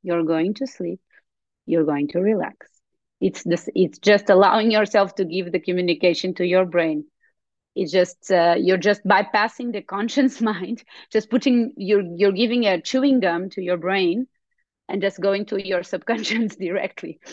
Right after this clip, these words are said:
You understand the brain is like this. You have to bypass the conscious to go to the subconscious. So you're going, you're bypassing it to, through the tapping, and then you're going to tell him what to do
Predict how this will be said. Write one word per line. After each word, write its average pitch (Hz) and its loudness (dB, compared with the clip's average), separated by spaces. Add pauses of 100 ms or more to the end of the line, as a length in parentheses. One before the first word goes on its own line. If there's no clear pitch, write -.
(220)
You 202 0
understand 226 0
the 208 2
brain 202 0
is 190 -6
like 175 -4
this. 170 -10
You 175 -8
have 190 -2
to 180 -2 (240)
bypass 240 4
the 247 2
conscious 196 -4 (120)
to 202 -4
go 185 2
to 185 -6
the 175 2
subconscious. - -6 (320)
So 208 4
you're 202 6
going, 208 2
you're 190 2
bypassing 226 0
it 254 -8
to, 190 -8 (180)
through 240 0
the 226 2 (100)
tapping, 220 -2 (420)
and 196 -4
then 202 0
you're 208 0 (100)
going 202 -2
to 202 -12
tell 185 -2
him 190 -6
what 190 -4
to 196 -8
do 190 4